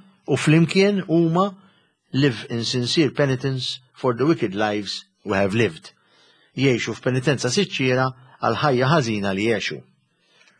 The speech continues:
Tul ir-romanz Moll tgħaddi minn sensiela ta' relazzjonijiet leġittimi u mhumiex,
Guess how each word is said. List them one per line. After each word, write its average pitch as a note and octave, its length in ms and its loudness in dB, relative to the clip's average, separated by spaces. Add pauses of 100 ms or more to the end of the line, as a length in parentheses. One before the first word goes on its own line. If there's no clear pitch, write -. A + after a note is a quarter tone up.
(160)
Tul C#3+ 180 4
ir-romanz D3 600 0
Moll C#3+ 200 0
tgħaddi C#3+ 320 0
minn C#3+ 160 -2
sensiela C#3 560 0
ta' C3 140 0
relazzjonijiet C3 920 -2 (300)
leġittimi C3+ 520 0
u C#3 60 -2
mhumiex, C#3+ 540 -4